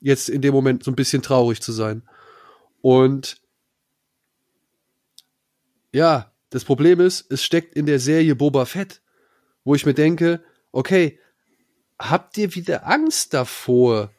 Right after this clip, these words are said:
dass ihr irgendwie mit eurem Ding, was ihr hier durchziehen wollt, nicht die nötige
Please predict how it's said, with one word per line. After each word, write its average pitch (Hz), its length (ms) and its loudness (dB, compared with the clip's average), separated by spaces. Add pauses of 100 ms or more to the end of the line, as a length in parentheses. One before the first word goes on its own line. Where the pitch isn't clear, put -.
(480)
dass 135 240 0
ihr 143 240 0
irgendwie 135 420 0
mit 131 180 -2
eurem 139 440 -2
Ding, 175 200 4
was 156 160 0
ihr 147 60 -2
hier 135 180 -2
durchziehen 160 680 -4
wollt, 147 380 0
nicht - 360 -6
die 165 80 -4
nötige 151 840 2